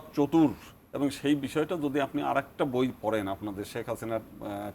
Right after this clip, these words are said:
পিএস ব্যক্তিগত সহকারী আর কি, মতিউর রহমান রেন্টুর একটা বই আছে। তো বিরানব্বই সালে যখন হচ্ছে ভারতে বাবরি মসজিদকে কেন্দ্র করে একটু উত্তেজনা তৈরি হচ্ছিল, তখন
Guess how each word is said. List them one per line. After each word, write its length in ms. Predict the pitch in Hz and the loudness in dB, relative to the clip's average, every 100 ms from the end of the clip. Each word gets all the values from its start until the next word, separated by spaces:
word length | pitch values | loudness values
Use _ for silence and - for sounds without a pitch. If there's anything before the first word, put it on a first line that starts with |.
| - | -4
পিএস 220 | 120 101 | -2 -2
ব্যক্তিগত 420 | 92 - 107 101 98 | -4 -6 -6 -6 -8
সহকারী 380 | 110 107 104 | -6 -6 -4
আর 60 | 98 | -6
কি, 120 | - | -8
মতিউর 300 | 101 110 107 | -8 -6 -6
রহমান 180 | 101 110 | -6 -6
রেন্টুর 280 | 104 95 107 | -6 -6 -8
একটা 160 | 92 | -8
বই 220 | 92 95 - | -10 -10 -12
আছে। 160 | - - - - - - _ | -14 -20 -20 -20 -20 -20 _
তো 80 | - | -6
বিরানব্বই 420 | 143 147 143 135 | 0 2 2 2
সালে 260 | 127 143 143 | -2 0 0
যখন 240 | 131 139 | 0 -2
হচ্ছে 220 | 135 - 127 | -4 -2 -4
ভারতে 360 | 107 117 123 | -2 -2 0
বাবরি 280 | 113 110 110 | 0 0 -2
মসজিদকে 440 | 104 107 113 - | -4 -6 -6 -6
কেন্দ্র 320 | 113 113 110 110 | -4 -2 -2 -2
করে 220 | 110 104 | -2 -4
একটু 180 | 101 104 | -4 -8
উত্তেজনা 360 | - 101 104 98 | -6 -6 -6 -6
তৈরি 180 | 104 98 | -6 -6
হচ্ছিল, 260 | 110 104 - - - _ _ | -8 -10 -14 -18 -20 _ _
তখন 260 | 139 139 | -2 0